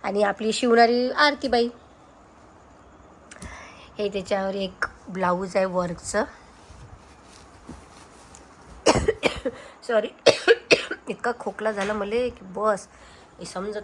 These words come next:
नाही बाप्पा. हे बा मस्त. आता तुम्ही म्हणाल ताई हे हाफबाईचं आहे, नाही हाफबाई घालशील काय तू, तर तुम्हाला मी आता याच्यात एक सरप्राईज देणार आहे. गोलू जा, जाय तिकडे जाय, बरं बाई, पप्पाला डायपर आणायला लाव, जाय,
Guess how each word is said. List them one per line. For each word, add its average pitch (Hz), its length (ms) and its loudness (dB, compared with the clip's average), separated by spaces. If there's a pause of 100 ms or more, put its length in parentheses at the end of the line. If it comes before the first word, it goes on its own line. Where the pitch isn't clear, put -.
नाही 208 60 -10
बाप्पा. 196 280 -8 (720)
हे 196 80 -10
बा 190 140 -6
मस्त. 190 380 -10 (760)
आता 185 120 -10 (100)
तुम्ही 220 160 -6
म्हणाल 220 400 -4
ताई 220 200 0
हे 247 100 -2
हाफबाईचं 254 640 -2
आहे, 339 180 0
नाही 415 640 0 (600)
हाफबाई 277 380 0
घालशील 320 360 -4
काय 381 160 2
तू, 403 400 4 (1040)
तर 190 120 -8
तुम्हाला 196 280 -2
मी 202 140 -2
आता 190 120 -2
याच्यात 202 200 -4
एक 214 80 0
सरप्राईज 202 600 2
देणार 185 360 -4
आहे. - 120 -10
गोलू 277 340 0 (1400)
जा, 214 60 -6 (680)
जाय 330 120 8
तिकडे 339 200 0
जाय, 311 200 8
बरं 311 180 4
बाई, 302 100 2
पप्पाला 247 280 0
डायपर 202 240 -2
आणायला 190 240 -4
लाव, 180 100 -8
जाय, 180 140 -8